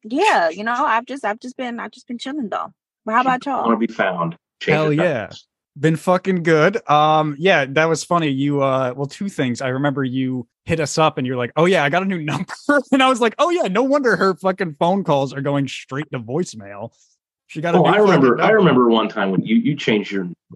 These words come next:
Speaker 2: version. And for the longest time, I, I was texting whoever owned that number now. And, and, and it was just, it was very awkward for a while because I would text you like, "Oh, are you gonna be up at," or,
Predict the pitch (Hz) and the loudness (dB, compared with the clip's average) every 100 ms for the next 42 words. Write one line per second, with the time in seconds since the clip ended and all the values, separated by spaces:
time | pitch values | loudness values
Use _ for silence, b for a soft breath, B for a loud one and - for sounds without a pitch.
0 | _ _ - 87 - _ 113 113 - 117 | _ _ -12 -12 -16 _ 0 0 2 2
1 | 107 98 87 - - 107 123 135 117 - | 2 2 -4 -10 -8 -2 0 2 0 -2
2 | 107 98 87 85 90 87 - _ _ - | -4 -4 -2 -4 -8 -10 -14 _ _ -6
3 | 92 90 90 - 92 - - 85 82 _ | -4 -4 -10 -10 -10 -10 -8 -8 -8 _
4 | _ 135 127 120 113 104 107 107 98 90 | _ 2 4 4 2 4 4 4 4 2
5 | - 95 90 85 95 87 85 - _ _ | 2 0 0 -2 -4 -6 -8 -16 _ _
6 | - - - _ 113 113 113 117 117 113 | -20 -20 -20 _ -2 0 0 0 0 0
7 | 113 - 120 131 139 127 131 - - 139 | -6 -6 -6 -4 -4 -2 -4 -4 -2 -2
8 | 131 139 139 98 110 113 92 82 87 87 | 0 0 0 0 -4 -6 -12 -14 -16 -16
9 | 82 80 80 82 - - 98 92 90 - | -12 -10 -10 -12 -16 -10 -2 -2 -2 -4
10 | 113 - 92 92 90 - 143 107 104 104 | -4 -8 -6 -6 -6 0 2 4 2 0
11 | 104 104 98 95 98 95 95 90 85 _ | -2 -2 -4 -4 -2 -2 -4 -10 -12 _
12 | - - _ 98 98 95 92 | -20 -20 _ -10 -8 -10 -10